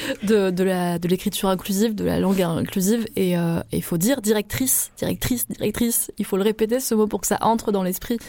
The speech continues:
Et encore une fois, on parlait d'image tout à l'heure et de représentation. Ben, la langue en fait partie. En féminisant les mots, en se rappelant qu'il y a des directrices, qu'il y a des personnes à responsabilité qui sont des femmes,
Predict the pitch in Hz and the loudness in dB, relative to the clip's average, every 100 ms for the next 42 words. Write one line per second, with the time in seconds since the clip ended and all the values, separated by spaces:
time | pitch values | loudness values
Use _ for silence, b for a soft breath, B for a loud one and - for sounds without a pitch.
0 | B B B - 190 190 196 202 220 185 | B B B -2 2 4 2 2 0 0
1 | 185 185 196 214 214 - 196 196 185 - | 0 2 2 2 0 -2 0 0 0 -2
2 | 175 175 175 240 233 175 170 - - _ | -2 0 0 0 0 0 -2 -6 -12 _
3 | - - 180 175 220 220 185 196 196 - | -18 -2 2 4 4 2 -2 -4 -6 -2
4 | 294 302 B B B B - 185 180 - | -4 -4 B B B B -2 0 2 2
5 | 190 190 185 185 180 175 196 277 196 - | 2 2 2 2 2 4 4 4 0 -2
6 | 180 - 196 - 185 175 175 170 185 180 | -4 -2 -2 0 -2 0 0 0 -2 -4
7 | - 220 320 - B B B B B - | -2 -2 0 -2 B B B B B -4
8 | 196 180 180 180 - 190 180 - 190 180 | 0 2 2 0 -2 -2 -2 -2 -2 -2
9 | 202 202 - 185 175 - 196 294 285 | -2 -2 -2 0 0 2 2 4 2